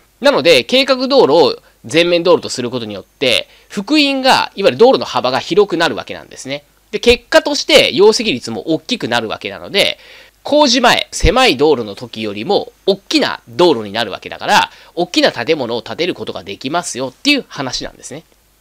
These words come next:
まあ、そこまでイメージできなかったとしても、まあ、計画道路については、まあ、これからね、新しく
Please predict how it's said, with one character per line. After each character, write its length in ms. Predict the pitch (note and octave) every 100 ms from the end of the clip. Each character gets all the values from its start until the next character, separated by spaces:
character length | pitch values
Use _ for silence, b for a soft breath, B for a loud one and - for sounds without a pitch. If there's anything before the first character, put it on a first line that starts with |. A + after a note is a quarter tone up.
| _ -
ま 100 | -
あ、 20 |
そ 120 | D3
こ 120 | G3+
ま 100 | C4+
で 80 | A3
イ 80 | B2
メ 140 | F#3+
ー 20 |
ジ 100 | G#3
で 100 | C#3+
き 100 | C3+
な 100 | A#3+
か 120 | - F3+
っ 100 | -
た 100 | B2+
と 100 | A#2
し 100 | -
て 100 | F3
も、 300 | C#4+ G3+ - b b
ま 100 | -
あ、 20 |
計 180 | - E3+
画 120 | F3+
道 240 | F#3+ A#3+ B3+
路 100 | C3
に 60 |
つ 80 | A2+
い 60 | C#3
て 80 | A#2
は、 260 | E3 G2 -
ま 80 | B2+
あ、 20 |
こ 100 | C3+
れ 80 | D#3
か 100 | D#3+
ら 80 |
ね、 180 | E3 G3 _
新 300 | - - C#3+
し 80 | D3
く 200 | G#2